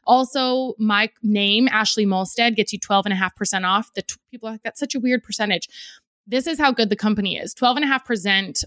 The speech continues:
rep-, percent represents the one in eight women that will have breast cancer in their life. They also give any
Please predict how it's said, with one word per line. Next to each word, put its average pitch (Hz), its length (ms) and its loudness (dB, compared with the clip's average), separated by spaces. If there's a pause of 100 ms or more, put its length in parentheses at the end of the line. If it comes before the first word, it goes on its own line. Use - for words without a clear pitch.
rep-, 190 400 0
percent 180 640 -2
represents 220 880 0
the 208 180 2
one 196 220 2
in 202 120 -2
eight 190 160 0
women 185 280 0
that 190 140 0
will 180 100 0
have 165 420 -4
breast 165 240 -2
cancer 202 260 -2
in 220 120 0
their 233 120 0
life. 262 260 2 (360)
They 214 140 -12
also 226 340 2
give 233 160 2 (100)
any 233 520 2